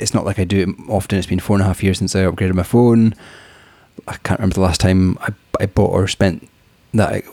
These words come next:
that money on something. So I feel okay with it because I don't do it often, and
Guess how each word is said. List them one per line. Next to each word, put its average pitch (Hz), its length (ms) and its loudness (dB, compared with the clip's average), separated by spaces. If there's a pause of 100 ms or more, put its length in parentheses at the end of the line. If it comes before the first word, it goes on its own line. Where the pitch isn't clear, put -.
(120)
that 104 160 2
money 98 220 4
on 95 140 4
something. 95 420 0 (640)
So 98 480 2 (500)
I 120 80 4
feel 135 280 4
okay 117 240 4
with 101 180 2
it 104 160 2
because 98 260 0
I 95 60 4
don't 95 240 2
do 92 140 2
it 80 40 2
often, 90 460 0 (480)
and 87 480 -2